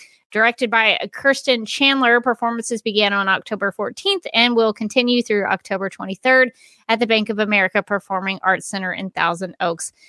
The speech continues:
California. I wish I could make it out to, uh, California to see Terry Hatcher as Morticia Addams in this, <laughs> in this, uh, uh, I guess it's a, a musical production. Is it a,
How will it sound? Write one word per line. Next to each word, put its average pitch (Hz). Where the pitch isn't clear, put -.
California. 185
I 277
wish 262
I 277
could 269
make 240
it 247
out 233
to, 247
uh, 214
California 226
to 214
see 240
Terry 220
Hatcher 214
as 214
Morticia 214
Addams 196
in 196
this, 196
<laughs> -
in 262
this, 240
uh, 202
uh, 190
I 208
guess 339
it's 330
a, 196
a 226
musical 233
production. 190
Is 208
it 214
a, 190